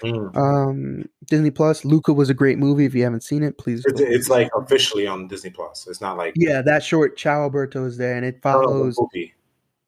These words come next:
Speaker 2: Oh, the movies, yeah, the movies, the regular, it's on the regular Disney Plus. It's not
Speaker 1: Oh,
Speaker 2: on
Speaker 1: nice.
Speaker 2: Access.
Speaker 1: Okay. I can get
Speaker 2: Um,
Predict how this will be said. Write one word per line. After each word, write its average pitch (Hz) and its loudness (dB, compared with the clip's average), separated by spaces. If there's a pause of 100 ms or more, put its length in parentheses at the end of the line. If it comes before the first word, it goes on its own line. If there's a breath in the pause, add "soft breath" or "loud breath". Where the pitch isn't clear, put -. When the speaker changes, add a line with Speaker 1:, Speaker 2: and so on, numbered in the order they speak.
(260)
Speaker 2:
Oh, 156 4
the 143 0
movies, 165 2
yeah, 135 4
the 123 -6
movies, 127 -4
the 139 -6
regular, 131 -4
it's 127 -8
on 135 -4
the 131 -4
regular 120 -6
Disney 120 -12
Plus. - -12
It's - -20
not 135 0
Speaker 1:
Oh, 104 0
Speaker 2:
on 98 -6
Speaker 1:
nice. 98 -8 (180)
Speaker 2:
Access. - -8 (180)
Speaker 1:
Okay. - -14
I - -14
can 180 -12
get 170 -2
Speaker 2:
Um, 123 -4